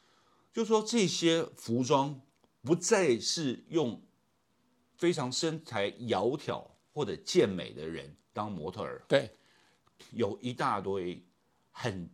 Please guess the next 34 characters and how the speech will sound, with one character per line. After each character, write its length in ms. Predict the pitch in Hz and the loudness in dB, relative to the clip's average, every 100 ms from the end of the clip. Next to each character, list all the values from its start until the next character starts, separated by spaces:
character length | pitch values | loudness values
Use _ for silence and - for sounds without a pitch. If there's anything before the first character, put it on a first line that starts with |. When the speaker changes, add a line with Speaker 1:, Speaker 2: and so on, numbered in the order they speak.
| - | -6
Speaker 1:
壮 420 | - 254 131 104 | 6 6 6 -2
硕， 560 | 110 - 196 92 - - | -2 2 4 4 -2 -12
我 80 | 82 | -12
们 80 | 190 | -4
应 40 | |
该 60 | 98 | 0
这 140 | 135 | 0
样， 160 | 95 82 | 0 -8
Speaker 2:
对。 80 | |
Speaker 1:
比 100 | 87 | -6
较 140 | 90 101 | -4 -4
不 160 | 95 95 | -4 -8
offensive， 480 | - 95 92 85 - _ _ _ | -6 -10 -10 -12 -14 _ _ _
很 260 | 120 110 101 | -4 -4 -2
壮 320 | 233 208 139 | 2 4 2
硕 220 | 123 151 | -2 0
的 100 | 107 | 0
女 180 | 92 82 | -4 -6
性。 320 | 80 123 - - _ _ _ | -8 -8 -8 -12 _ _ _
Speaker 2:
对。 140 | - 135 | -2 -2
Speaker 1:
哦， 100 | - _ _ - | -2 _ _ -10
就 100 | 120 | -4
是 120 | 123 | 0
她 160 | 127 | 2
的 120 | 120 101 | 2 0
臀 460 | - - 98 113 | -4 -6 -4 -4
围 320 | 127 87 87 87 _ _ _ | -2 -2 -4 -10 _ _ _
惊 340 | - 170 147 147 | -6 -2 0 0
人。 180 | 78 62 - - | -2 -6 -10 6
Speaker 2:
大 160 | 170 | 6
尺 160 | - 110 | 8 2
寸 180 | - 120 | 2 0
model。 300 | 104 95 95 _ _ _ _ | 0 -4 -8 _ _ _ _
Speaker 1:
哇， 200 | 87 80 | -12 -12